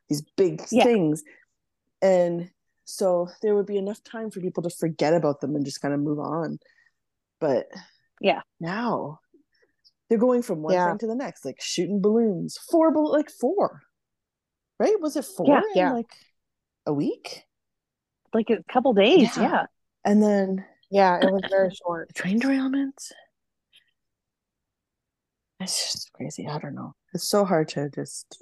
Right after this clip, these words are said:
Speaker 3: The train derailments are so funny to me. Not funny, but, you know, ironic to me that it's, like, a thing.
Speaker 1: Yeah.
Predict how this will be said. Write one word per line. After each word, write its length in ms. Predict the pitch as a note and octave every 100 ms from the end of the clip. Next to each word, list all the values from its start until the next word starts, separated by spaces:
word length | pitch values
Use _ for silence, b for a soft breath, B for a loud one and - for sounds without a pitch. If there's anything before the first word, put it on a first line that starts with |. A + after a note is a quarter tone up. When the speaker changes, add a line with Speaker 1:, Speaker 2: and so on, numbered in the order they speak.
| _ G#3
Speaker 3:
The 60 | - C#4+
train 380 | E4+ F#4+ F4 A#3+
derailments 560 | G#3+ G#3+ G#3+ G#3 G3
are 100 | F3
so 260 | F3 G#3 G#3
funny 320 | G#3+ F#3+ F#3+ -
to 80 | F#3
me. 200 | F3 E3+ - -
Not 240 | A3+ A3+ -
funny, 300 | F#3+ F3+ F3
but, 120 | F#3+
you 140 | F#3+ F#3+
know, 160 | E3+
ironic 400 | F3+ F3+ F3+ F3+ -
to 60 |
me 160 | F#3 F3
that 120 | E3+ F3
it's, 200 | E3 F3+
like, 320 | E3+ D#3+ - _ _ _ _ _
a 120 | G3 E3+
thing. 180 | F#3+
Speaker 1:
Yeah. 240 | F3 D3+